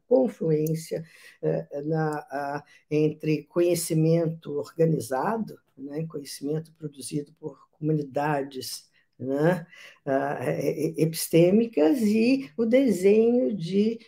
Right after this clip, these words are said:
ah, políticas, ah, públicas inovadoras. Por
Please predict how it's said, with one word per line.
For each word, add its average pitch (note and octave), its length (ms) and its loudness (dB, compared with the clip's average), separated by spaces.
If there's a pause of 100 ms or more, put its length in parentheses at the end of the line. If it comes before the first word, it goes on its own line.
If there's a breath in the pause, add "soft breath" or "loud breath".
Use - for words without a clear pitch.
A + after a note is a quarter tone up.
(140 soft breath)
ah, F3+ 260 -4
políticas, F#3 1160 -4
ah, D#3+ 200 -2
públicas F3 760 -4
inovadoras. E3+ 720 0
Por - 300 -4